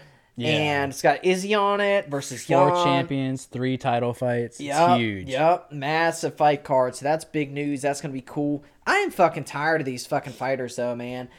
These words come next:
Speaker 2: Like, I've been watching a lot of these U F C Unleashed episodes where there's, like, a bu-, a bunch of, like, rivalries where these people are talking shit. Like, Chael Sonnen's talking
Speaker 1: Mm.
Speaker 2: shit about Brazil in Brazil.
Speaker 1: Yeah, that was,
Speaker 2: Um,
Speaker 1: that was crazy.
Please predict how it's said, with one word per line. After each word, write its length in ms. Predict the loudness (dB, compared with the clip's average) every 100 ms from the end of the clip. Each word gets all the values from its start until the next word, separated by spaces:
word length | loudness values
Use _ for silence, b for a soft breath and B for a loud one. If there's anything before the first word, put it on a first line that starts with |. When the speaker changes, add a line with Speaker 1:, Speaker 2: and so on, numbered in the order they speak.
| b b b
Speaker 2:
Like, 160 | 4 6
I've 80 |
been 120 | 6 6
watching 300 | 4 2 0
a 80 |
lot 260 | 4 6 6
of 60 | 4
these 240 | -2 -4
U 160 | 0 2
F 100 | 0
C 140 | -4
Unleashed 400 | -4 -2 -4 0
episodes 420 | -2 -2 -4 -4 -4
where 40 |
there's, 220 | -6 -4
like, 120 | -4 -6
a 40 |
bu-, 280 | 0 0 2
a 80 | -2
bunch 300 | 0 0 0
of, 60 | -2
like, 180 | -2 -2
rivalries 760 | -2 4 4 2 0 -2 -4
where 80 | -4
these 140 | -4 -6
people 220 | -8 -8
are 40 |
talking 340 | -4 -4 -4 -6
shit. 540 | -12 -8 0 0 0 B B B
Like, 200 | -2 -2
Chael 300 | -2 0 2 2
Sonnen's 440 | 0 -2 -2 -4
talking 280 | 0 0 0
Speaker 1:
Mm. 60 | -2
Speaker 2:
shit 160 | -2
about 240 | 2 2 2
Brazil 560 | -4 -4 -2 0 0
in 320 | -2 -2 -2 0
Brazil. 600 | -2 -2 -2 0 2 2
Speaker 1:
Yeah, 260 | 2 2 2
that 100 | 0
was, 240 | 0 -2 0
Speaker 2:
Um, 460 | 4 4 2 -2 -6
Speaker 1:
that 80 |
was 140 | -6 -6
crazy. 540 | -8 -8 -6 -8 -12